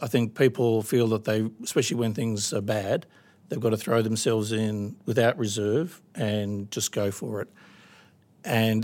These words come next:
that, that, that is important and that is part of it, but you can't do that at the expense of your own physical and mental health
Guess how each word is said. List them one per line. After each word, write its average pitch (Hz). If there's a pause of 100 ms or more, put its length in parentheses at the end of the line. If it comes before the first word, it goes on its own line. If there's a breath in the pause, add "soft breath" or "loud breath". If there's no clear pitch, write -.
that, 135
that, 139
that 139
is 143
important 113
and 147
that 117
is 120
part 113
of 107
it, 107 (480 soft breath)
but -
you 120
can't 123
do 120
that 110
at 110
the 117
expense 107
of 104
your 107
own 104 (240)
physical 110
and 110
mental 110
health 117